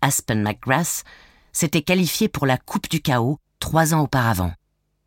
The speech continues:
Et Skandar était persuadé qu'aujourd'hui, pour la compétition annuelle, elles avaient encore une chance de gagner.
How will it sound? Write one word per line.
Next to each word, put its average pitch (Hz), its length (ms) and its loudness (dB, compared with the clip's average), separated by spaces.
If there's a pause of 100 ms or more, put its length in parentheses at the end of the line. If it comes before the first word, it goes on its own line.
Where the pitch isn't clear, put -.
(680)
Et 131 100 0
Skandar 123 520 2
était 95 200 -2
persuadé 123 560 0
qu'aujourd'hui, 120 600 -2 (300)
pour 104 120 -4
la 101 100 2
compétition - 640 -2
annuelle, 113 460 2 (540)
elles 156 160 0
avaient 160 200 0
encore 175 280 0
une 139 100 2
chance 123 380 0
de - 80 -4
gagner. 98 380 0